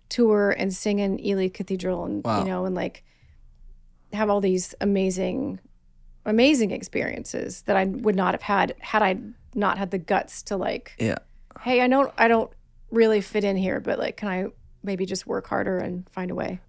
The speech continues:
Speaker 2: But, and, and that's, I guess, kind of a common theme seemingly in your life.
Speaker 1: Yeah, it is.
Speaker 2: You know?
Speaker 1: Big time. Big time.
Speaker 2: And I think, like,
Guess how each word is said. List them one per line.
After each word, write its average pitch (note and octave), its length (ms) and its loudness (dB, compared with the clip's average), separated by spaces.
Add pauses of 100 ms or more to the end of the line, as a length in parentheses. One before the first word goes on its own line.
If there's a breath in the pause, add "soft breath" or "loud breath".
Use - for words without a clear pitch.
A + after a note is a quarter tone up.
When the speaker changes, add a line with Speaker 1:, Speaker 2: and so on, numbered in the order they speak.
Speaker 2:
But, A2+ 100 4
and, A2+ 300 6
and A2 180 8
that's, - 580 6 (160)
I F#2+ 120 2
guess, F#2 240 4
kind G2 220 4
of F#2+ 80 4
a F#2 40 4
common F#2+ 380 4
theme F#2+ 480 2 (300)
seemingly F#2 500 4
in F#2 60 2
your F#2 100 0
life. G#2+ 240 4
Speaker 1:
Yeah, G#3 320 6 (200)
it G3+ 120 -2
is. F#3 300 -2
Speaker 2:
You G2+ 80 4
know? F#2+ 300 4
Speaker 1:
Big G3+ 160 -2
time. - 360 -8 (120)
Big G#3+ 160 -6
time. - 340 -12 (480)
Speaker 2:
And A2+ 460 6 (2250)
I A2 60 8
think, D#3 340 6
like, A#2 360 8